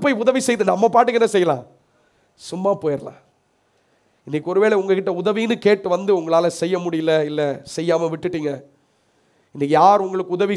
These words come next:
செய்கிறார்களோ இல்லையோ, உங்களுக்கு எனக்கு உதவி செய்கிற ஒரு நல்ல இயேசு இருக்கிறார்.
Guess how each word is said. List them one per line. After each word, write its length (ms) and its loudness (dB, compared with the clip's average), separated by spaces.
செய்கிறார்களோ 540 0
இல்லையோ, 220 -2
உங்களுக்கு 380 -2
எனக்கு 260 -2
உதவி 240 0
செய்கிற 240 -4
ஒரு 140 -6
நல்ல 320 0
இயேசு 240 0
இருக்கிறார். 360 -4